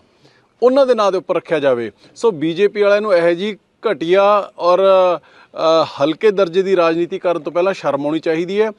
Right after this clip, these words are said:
ਜੇ ਉਹ ਇੰਨੇ ਹੀ ਖੈਰ ਖਵਾਹ ਨੇ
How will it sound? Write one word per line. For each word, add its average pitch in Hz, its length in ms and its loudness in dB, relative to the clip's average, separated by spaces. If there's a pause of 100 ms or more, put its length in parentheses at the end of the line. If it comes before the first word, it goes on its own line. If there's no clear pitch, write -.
(280)
ਜੇ 180 280 4
ਉਹ 180 400 0 (340)
ਇੰਨੇ 185 360 2
ਹੀ 220 160 -4
ਖੈਰ 170 280 0
ਖਵਾਹ 175 320 0
ਨੇ 139 220 -2